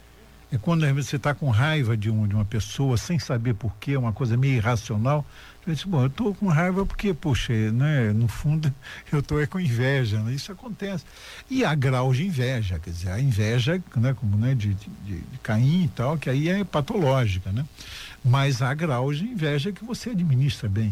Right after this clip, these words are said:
né? A melhor maneira de administrar é dizer, "Olha, eu tô é com inveja", né?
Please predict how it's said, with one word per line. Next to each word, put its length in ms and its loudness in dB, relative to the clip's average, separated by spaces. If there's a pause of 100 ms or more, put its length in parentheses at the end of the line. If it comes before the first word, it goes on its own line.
(100)
né? 80 -2
A 20 -2
melhor 260 0
maneira 320 2
de 80 0
administrar 500 -2
é 20 0
dizer, 160 0
"Olha, 200 2
eu 80 0
tô 200 -2
é 80 0
com 120 -2
inveja", 520 0
né? 200 -2